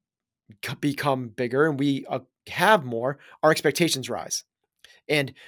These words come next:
what we do is we look around and go, "It's not about what I have, it's about what I have relative to the people around me."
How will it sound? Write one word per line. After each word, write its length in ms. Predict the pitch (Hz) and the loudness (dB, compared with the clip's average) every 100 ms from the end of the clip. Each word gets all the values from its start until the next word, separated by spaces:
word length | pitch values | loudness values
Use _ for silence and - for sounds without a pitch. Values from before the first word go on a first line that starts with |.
| - | -20
what 520 | - 123 135 175 185 | -14 -8 4 4 4
we 200 | 151 165 | -2 -2
do 260 | 131 160 185 | 2 6 6
is 100 | 139 | 4
we 140 | 127 | 2
look 180 | 143 147 | 2 2
around 220 | 143 139 | 4 2
and 80 | 139 | 2
go, 160 | 135 131 | 2 2
"It's 160 | 127 | 2
not 240 | 147 175 214 | 2 6 6
about 260 | 185 160 | 6 4
what 240 | 127 143 - | 6 4 4
I 140 | 127 | 0
have, 580 | 113 156 160 113 131 143 _ - - - | 2 4 4 4 -2 -6 _ -20 -20 -4
it's 140 | 151 | 0
about 260 | 139 147 127 | 6 6 6
what 280 | 127 180 180 | 6 6 6
I 140 | 165 | 4
have 420 | 156 151 147 135 113 | 4 4 2 2 4
relative 460 | 147 180 180 180 - | 8 8 8 4 0
to 100 | 135 | -4
the 80 | |
people 400 | 135 - 151 135 - | -6 -4 -4 -4 -4
around 400 | 113 117 117 104 | -6 -6 -8 -12
me." 180 | - | -18